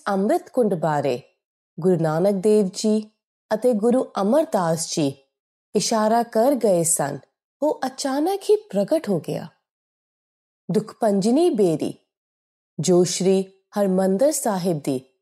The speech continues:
ਪਰਿਕਰਮਾ ਵਿੱਚ ਸਥਿਤ ਹੈ, ਉਸ ਦਾ ਸੰਬੰਧ ਬੀਬੀ ਰਜਨੀ ਨਾਲ ਦੱਸਿਆ ਜਾਂਦਾ ਹੈ। ਬੀਬੀ ਰਜਨੀ ਦੇ ਪਿਤਾ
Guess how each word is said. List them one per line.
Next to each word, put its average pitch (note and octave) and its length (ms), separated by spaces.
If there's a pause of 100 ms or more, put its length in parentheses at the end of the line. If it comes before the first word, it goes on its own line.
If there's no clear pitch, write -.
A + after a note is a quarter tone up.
(160)
ਪਰਿਕਰਮਾ A3+ 640
ਵਿੱਚ B3 340
ਸਥਿਤ - 380 (120)
ਹੈ, - 300 (760)
ਉਸ C#4 160
ਦਾ F#4+ 200
ਸੰਬੰਧ D#3+ 640 (800)
ਬੀਬੀ G3+ 460
ਰਜਨੀ F#3 520
ਨਾਲ F3 300 (400)
ਦੱਸਿਆ A3+ 480
ਜਾਂਦਾ D3 440
ਹੈ। - 380 (960)
ਬੀਬੀ A3 340
ਰਜਨੀ G#3+ 400
ਦੇ C4 160
ਪਿਤਾ F3+ 400